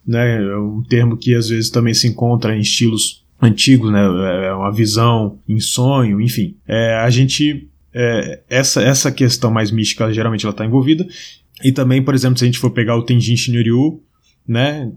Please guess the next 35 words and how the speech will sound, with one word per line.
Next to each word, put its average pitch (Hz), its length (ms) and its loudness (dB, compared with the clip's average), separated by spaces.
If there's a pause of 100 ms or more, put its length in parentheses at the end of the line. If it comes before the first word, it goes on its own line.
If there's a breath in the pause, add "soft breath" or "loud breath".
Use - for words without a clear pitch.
Qual 127 140 0
é 123 60 2
a 123 40 2
história 123 320 2
do 117 60 -4
Tenjin 113 240 0
Shinryu? 117 540 0
Então, 117 400 -4
o 101 120 -4
criador 107 380 -2
do 120 40 -10
Tenjin 107 260 0
Shinryu, 117 580 0 (160)
é, 98 500 -2 (200)
realizou 107 420 -2
diversos 104 460 0
desafios, 131 760 0
vencendo 107 380 -2
todos 117 300 -2
eles. 135 340 0
Na - 80 0
verdade, 120 320 2
a 135 40 4
história 123 260 2
do 120 80 0
Tenjin 123 320 2
Shinryu, 113 360 -2
ela 123 180 2
é - 20 2
até 123 180 -4
bastante 104 360 -4
interessante, 139 440 -4
porque - 280 -2
eles 143 280 0
registraram 135 920 0